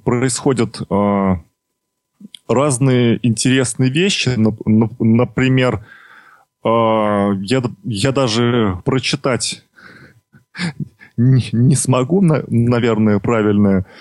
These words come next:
Вышла книжка Полхова, это щ-, считает японист Александр Мещеряков, "Законодательные уложения Сенгоку Даймы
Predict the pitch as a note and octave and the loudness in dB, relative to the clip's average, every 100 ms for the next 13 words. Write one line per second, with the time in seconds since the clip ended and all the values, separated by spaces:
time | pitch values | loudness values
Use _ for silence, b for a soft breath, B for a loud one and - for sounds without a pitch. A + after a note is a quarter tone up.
0 | B B B - A2 D#3+ - C#3 - C#3 | B B B -8 0 0 0 -2 0 0
1 | D3+ C3+ - B2+ A#2+ A2+ G2+ _ _ _ | 2 0 -2 -2 0 -2 -4 _ _ _
2 | _ - G3 B3+ B2 B2 G2+ G#2 A2+ A2 | _ 0 0 0 -2 0 0 0 -2 -2
3 | A#2 G#2+ G#2 - - - - - C3+ C3 | 0 0 0 -2 -6 -4 -4 -2 -2 0
4 | A#2+ - - G2 A#2+ A#2+ A#2+ A#2+ - - | -2 -4 -8 -4 -2 -2 0 0 -2 -2
5 | A2 A2 A#2+ G#2+ G2+ A2 - A#2+ - F#3+ | -2 -2 -2 0 0 -2 -2 -4 -2 -2
6 | F3+ B B B - - A2+ - A2+ A2+ | -4 B B B -8 -4 -2 0 2 2
7 | G2+ G2+ E3+ - E3 D3+ D3+ C#3+ B2+ A2 | 0 -2 -2 -2 0 2 2 2 2 2
8 | A2 F#2+ G#2+ C#3+ D3+ C#3+ C3+ A#2 b b | 2 0 0 2 2 2 2 -2 b b
9 | b - - - G2 F2+ C#3+ D#3 - C3+ | b -8 0 2 2 2 0 0 0 -2
10 | F#2+ C#3+ E3 A#2 F#2 F2 | 0 -2 0 2 2 2